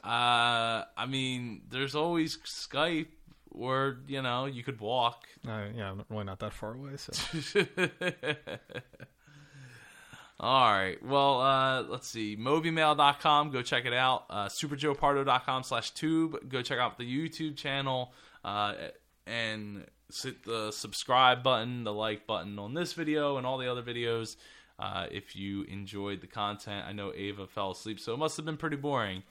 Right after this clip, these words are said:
Speaker 1: and my voice is really, uh, <coughs> tired. So, uh, yeah, I think, I think that's, that's about it. I'll put the videos up, uh, of the Philly Pod Talk and the Hope Works in Camden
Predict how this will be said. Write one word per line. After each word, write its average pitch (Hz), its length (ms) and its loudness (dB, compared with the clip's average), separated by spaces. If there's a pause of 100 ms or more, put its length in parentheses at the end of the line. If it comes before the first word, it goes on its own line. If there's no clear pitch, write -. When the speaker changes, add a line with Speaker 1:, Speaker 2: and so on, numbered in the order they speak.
(420)
Speaker 1:
and 107 220 -4
my 107 80 -4
voice 117 380 -4
is 104 120 -10
really, 101 400 -4
uh, 92 220 -8 (520)
<coughs> - 600 -6
tired. 92 400 -6 (480)
So, 139 360 0 (880)
uh, 117 380 -10 (160)
yeah, 160 280 4
I 123 100 -2
think, 156 340 -4 (160)
I - 20 -16
think 175 280 -8
that's, - 480 -6 (120)
that's 139 160 -6
about 147 220 4
it. 180 120 4
I'll 143 200 6
put 190 200 0
the 175 80 2
videos 160 460 2
up, 135 320 2 (160)
uh, 117 420 6
of 113 220 -2
the 117 140 -8
Philly 131 280 -4
Pod 120 360 2
Talk 127 420 0
and 107 420 -4
the 104 180 -4
Hope 117 280 -4
Works 127 400 -4
in 113 220 -8
Camden 151 600 -4